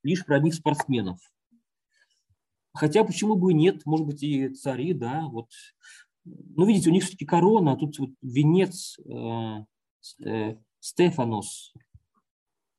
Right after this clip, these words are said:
сплетенная корона, по-, видите, гирлянда победителя. Вот, из листиков, цветочков, знак победы, чести,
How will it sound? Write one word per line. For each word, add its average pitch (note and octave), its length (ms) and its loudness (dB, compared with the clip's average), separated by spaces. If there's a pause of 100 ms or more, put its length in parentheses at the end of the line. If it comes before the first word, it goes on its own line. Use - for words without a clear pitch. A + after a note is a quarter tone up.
(380)
сплетенная D3+ 480 6
корона, C#3+ 800 2 (560)
по-, C3+ 160 -4 (400)
видите, C#3+ 600 2 (100)
гирлянда E3+ 540 4
победителя. A2+ 760 -2 (1300)
Вот, G#2 380 -14 (340)
из A2+ 120 -4
листиков, - 520 -4 (160)
цветочков, D3 680 -2 (720)
знак D#3 400 2
победы, D3+ 580 2
чести, F3 800 0